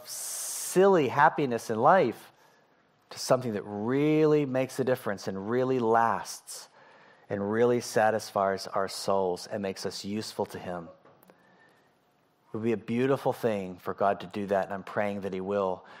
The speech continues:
over these coming weeks as we walk through this letter together. Well, of course, that begins by placing our trust in Christ. If you're here this morning or watching the live stream,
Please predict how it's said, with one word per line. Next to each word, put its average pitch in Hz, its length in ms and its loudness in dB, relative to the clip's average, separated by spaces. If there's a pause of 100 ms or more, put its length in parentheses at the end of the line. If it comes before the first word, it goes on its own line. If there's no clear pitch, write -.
(100)
over 101 180 -2
these 95 200 -8
coming 95 360 -6
weeks 90 480 -10 (640)
as 110 140 -2
we 107 60 0
walk 107 320 4
through 104 200 -4
this 98 220 -4
letter 98 240 2
together. 90 500 -4 (960)
Well, 123 60 0
of - 80 -4
course, 143 220 6
that 139 180 6
begins 135 360 0
by 117 120 4
placing 139 440 0
our 131 100 4
trust - 340 0
in 127 80 -2
Christ. 123 400 2
If 117 80 -6
you're 104 100 -2
here 120 120 2
this 113 180 -6
morning 123 280 2
or 101 80 4
watching 107 280 2
the 104 80 0
live 104 280 6
stream, 110 440 -6